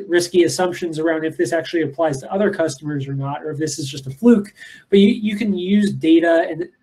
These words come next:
that is not just financial to talk about what you've de-risked early. But that, that, it's a really good question. Uh, doo, doo, doo. Let's see here. Just answered that.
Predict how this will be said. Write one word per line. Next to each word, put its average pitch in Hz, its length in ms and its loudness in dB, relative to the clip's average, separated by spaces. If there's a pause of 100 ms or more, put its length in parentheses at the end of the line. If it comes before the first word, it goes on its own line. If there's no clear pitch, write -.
(200)
that 156 160 2
is 143 180 -2
not 156 300 -6
just 156 380 -2
financial 143 720 -2 (420)
to 165 420 6
talk 180 340 2
about 151 440 0
what 160 140 -2
you've 139 220 -4
de-risked 135 520 -6
early. 147 320 -18
But 185 180 4
that, 190 80 0
that, 175 420 4
it's 156 120 -4
a 170 60 2
really 156 260 4
good 143 300 -6
question. - 480 -20 (1600)
Uh, 156 320 -6
doo, 139 180 -10
doo, - 240 -20
doo. 214 480 -6 (1900)
Let's - 260 -12
see - 220 -16
here. 165 580 -10 (920)
Just - 180 -20
answered 143 320 -14
that. 220 380 -2